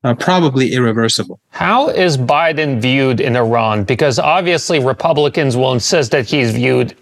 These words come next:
Speaker 2: as a weak leader. Democrats will insist that he's viewed as a strong leader. What's the truth? How is Biden perceived in Iran?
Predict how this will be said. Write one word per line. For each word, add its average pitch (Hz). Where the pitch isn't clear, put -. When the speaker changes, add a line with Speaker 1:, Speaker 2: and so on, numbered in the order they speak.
Speaker 2:
as 131
a 123
weak 147
leader. 165
Democrats 139
will 131
insist 123
that 127
he's 117
viewed 127
as 117
a 107
strong 156
leader. 156
What's 220
the 220
truth? 135
How 220
is 165
Biden 135
perceived 120
in 110
Iran? 101